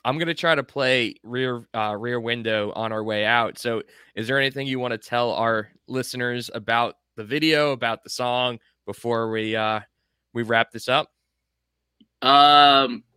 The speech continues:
Speaker 2: definitely check out the actual movie where the namesake comes from, 'cause I think it's, uh, I think it's a great movie as someone who loves old movies.
Speaker 1: I didn't even know
Speaker 2: Uh,
Speaker 1: that was a movie. So
Speaker 2: yeah,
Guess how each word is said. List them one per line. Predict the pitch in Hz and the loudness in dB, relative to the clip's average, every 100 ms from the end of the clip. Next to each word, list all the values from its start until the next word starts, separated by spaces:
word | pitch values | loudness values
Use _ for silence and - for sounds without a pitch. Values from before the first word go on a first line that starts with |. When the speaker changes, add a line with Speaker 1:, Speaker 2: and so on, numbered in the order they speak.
| _ _ _ _ _ _ - | _ _ _ _ _ _ 0
Speaker 2:
definitely | 190 - 160 | 0 0 -4
check | 175 160 | 0 2
out | 160 160 | 2 2
the | 135 | 2
actual | 117 135 - 131 | 4 2 0 -2
movie | 117 135 170 | -2 -2 -2
where | 135 | 0
the | |
namesake | 113 120 139 135 | 0 0 -2 -4
comes | 143 151 | -6 -6
from, | 165 165 185 | -6 -6 -6
'cause | 143 117 | -8 -6
I | 110 | -4
think | 120 113 | -4 -6
it's, | 113 - | -10 -6
uh, | 113 104 101 104 | -4 -2 -4 -8
I | _ _ _ _ _ - | _ _ _ _ _ 0
think | 123 | 2
it's | |
a | - | 4
great | 123 113 | 4 4
movie | 117 113 139 156 - | 4 4 4 2 -4
as | 117 | -8
someone | 123 110 113 | -2 0 0
who | 117 | 0
loves | 113 110 110 | 0 -2 -2
old | 117 | -4
movies. | 113 110 127 139 - - - - - 113 | -2 0 -2 -2 -8 -16 -20 -20 -10 -6
Speaker 1:
I | 131 | -2
didn't | 123 | 4
even | 113 | 6
know | 110 | 6
Speaker 2:
Uh, | |
Speaker 1:
that | 127 | 4
was | 127 110 | 0 -4
a | |
movie. | 110 143 98 92 _ | -8 -6 -8 -10 _
So | - 113 | -4 2
Speaker 2:
yeah, | 175 151 | 2 2